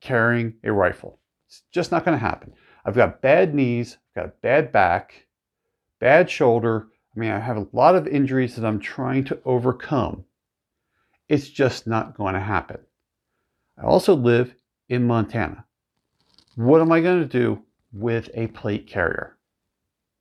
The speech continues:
It's just not practical for me.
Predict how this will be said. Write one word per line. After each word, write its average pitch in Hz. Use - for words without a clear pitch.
It's 147
just 196
not 139
practical 147
for -
me. 95